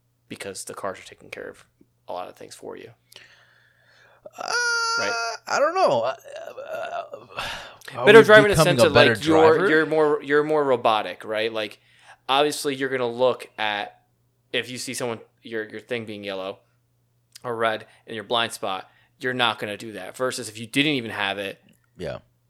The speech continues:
Speaker 1: and for some reason you just didn't check, or you didn't see somebody, or
Speaker 2: True.
Speaker 1: your thing's not, or s-, then what's gonna happen? You're getting into an accident.
Speaker 2: Yeah.
Speaker 1: But with this, it's kinda, it's a little harder to get it 'cause you have to literally bypass looking at that thing
Speaker 2: Mm-hmm.
Speaker 1: and just do it. So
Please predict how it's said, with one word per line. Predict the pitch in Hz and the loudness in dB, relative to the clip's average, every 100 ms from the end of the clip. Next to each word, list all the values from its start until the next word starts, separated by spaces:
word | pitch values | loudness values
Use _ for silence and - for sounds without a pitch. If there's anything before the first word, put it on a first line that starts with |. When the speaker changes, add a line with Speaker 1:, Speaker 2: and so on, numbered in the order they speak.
| - | -4
Speaker 1:
and | 123 | -4
for | 113 120 | -4 -8
some | - 135 | -6 -4
reason | 127 107 | -4 -8
you | 107 | -10
just | 107 110 | -14 -10
didn't | 220 131 - | -6 -6 -6
check, | - 90 90 - | -10 -10 -12 -12
or | 101 | -8
you | 113 | -6
didn't | 113 | -8
see | - 135 127 | -10 -12 -12
somebody, | - 101 98 101 | -10 -10 -10 -10
or | |
Speaker 2:
True. | 98 98 69 | -6 -4 -6
Speaker 1:
your | 104 | -6
thing's | - 123 117 | -8 -8 -6
not, | 104 95 - | -8 -8 -8
or | 110 | -10
s-, | - - _ _ _ _ _ | -10 -14 _ _ _ _ _
then | 127 143 135 127 120 - _ _ _ _ _ _ | -2 2 2 2 -4 -14 _ _ _ _ _ _
what's | 123 120 | -20 -16
gonna | 113 | -10
happen? | 101 98 | -10 -12
You're | 95 | -14
getting | 95 | -16
into | 90 | -10
an | 104 | -6
accident. | 107 - 92 _ - | -6 -10 -20 _ -12
Speaker 2:
Yeah. | - - _ | -10 -12 _
Speaker 1:
But | 110 104 | -10 -8
with | 101 | -6
this, | 175 160 - | 2 2 2
it's | 123 - | -10 -12
kinda, | - 123 | -8 -8
it's | 120 113 | -8 -8
a | |
little | 113 107 | -6 -6
harder | - 147 127 107 | 2 4 4 0
to | 110 | -8
get | 107 | -10
it | 110 | -10
'cause | 117 104 | -10 -8
you | |
have | 110 | -8
to | 110 | -8
literally | 101 139 127 107 | -4 -2 -2 -4
bypass | - 107 117 - 107 95 - - _ - - | -4 0 0 -2 -6 -6 -10 -12 _ -20 -2
looking | 131 165 127 | 2 2 0
at | 107 104 | -8 -6
that | 98 - | -10 -10
thing | 101 98 | -10 -10
Speaker 2:
Mm-hmm. | 92 90 82 - - - | -12 -12 -12 -16 -20 -20
Speaker 1:
and | |
just | 92 - | -18 -12
do | 117 98 | -8 -8
it. | - _ _ | -12 _ _
So | - - 87 90 | -16 -14 -14 -16